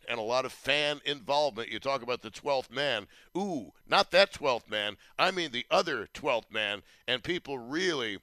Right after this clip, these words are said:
get into, uh, lacrosse. So I don't wanna short sell the lacrosse team, but I don't think you can argue that, uh, there is a world of difference in terms of, uh, national status with, uh, the N F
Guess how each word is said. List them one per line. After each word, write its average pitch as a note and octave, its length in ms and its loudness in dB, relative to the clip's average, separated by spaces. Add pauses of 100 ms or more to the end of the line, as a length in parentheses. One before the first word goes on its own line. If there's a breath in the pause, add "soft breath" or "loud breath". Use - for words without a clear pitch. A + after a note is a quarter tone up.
(160)
get D3 220 2
into, A#2 720 -2 (120)
uh, A2 160 4 (100)
lacrosse. A#2+ 520 -4
So A2+ 340 -2 (180 loud breath)
I D#3+ 120 6
don't G3+ 160 6
wanna G3 160 2
short F3+ 360 0
sell C#3+ 500 2 (180)
the B2 420 -2
lacrosse C#3 500 -2
team, G#2+ 340 -4 (280 loud breath)
but D3+ 280 4 (120)
I C3 80 2
don't D3 400 -4
think C#3 300 -6
you C3 120 -4
can A#2+ 200 -8
argue B2 480 -2
that, A2 320 -2 (280)
uh, A#2 220 -4
there A#2 200 -2
is A#2 260 -6
a A#2 80 -2
world C#3 440 -2
of G2+ 140 -12
difference B2+ 540 -6 (220 loud breath)
in A#2 180 -2
terms C3 460 -6
of, A2+ 320 -4
uh, A2+ 200 2 (260 loud breath)
national B2+ 800 0
status - 920 -2
with, B2 440 -2
uh, A#2 280 0 (120)
the B2 200 -2
N C#3+ 300 0
F C3 260 -2